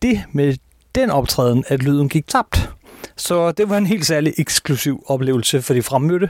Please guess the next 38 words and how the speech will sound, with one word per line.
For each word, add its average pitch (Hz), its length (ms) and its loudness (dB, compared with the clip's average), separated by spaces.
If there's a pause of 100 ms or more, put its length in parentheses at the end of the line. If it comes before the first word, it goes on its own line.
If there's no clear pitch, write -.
(580)
Han 139 200 0
har 139 120 2
til 131 140 0
gengæld 113 260 2
lovet, 147 420 2 (160)
Christian 180 300 0
Mongård, 180 380 2 (500)
at, 127 280 0
øh, 107 320 4
komme 185 360 2 (160)
forbi 202 360 2 (520)
en 131 140 0
anden 220 200 2
gang, 208 240 0
og - 340 -4
så 180 100 0
laver 156 340 2
vi, 135 320 2
øh, 127 420 2 (300)
en 156 200 2
ny 175 240 0
version 147 500 0
af 139 340 2
det, 135 160 2
vi 135 60 4
sad 139 140 2
og 123 100 2
gjorde 131 160 2
på 131 80 -2
scenen. 226 360 2 (340)
Altså 127 460 2
at 120 320 2
Morten, 156 560 2 (260)
øh, 120 200 2
Christian 151 400 0
og 123 120 4
jeg 127 300 2
sidder 135 400 2